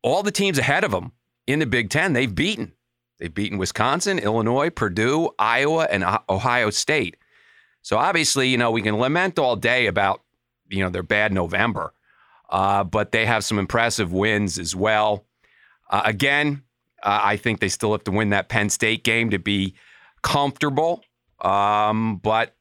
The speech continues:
they got a resume right now that can get 'em into the, uh,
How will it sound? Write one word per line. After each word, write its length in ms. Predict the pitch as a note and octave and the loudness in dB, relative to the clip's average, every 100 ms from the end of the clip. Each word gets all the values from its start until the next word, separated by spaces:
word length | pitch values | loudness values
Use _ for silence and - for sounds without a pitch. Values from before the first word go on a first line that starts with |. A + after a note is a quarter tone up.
| - | -4
they 140 | A#2 | -2
got 120 | D#3+ F3+ | 0 2
a 60 | |
resume 440 | D3 C3 B2 A#2+ A2+ | 2 2 2 2 2
right 260 | G#2+ G#2 | 2 0
now 320 | F#2 G2 G2 | 0 2 2
that 140 | D#2+ E2+ | 0 -4
can 140 | E2 | -4
get 180 | G2 F2+ | -2 0
'em 140 | F2+ | 0
into 240 | F2 F2 F2+ | -2 -4 -4
the, 240 | F2 E2+ | -6 -8
uh, 140 | E2 | -10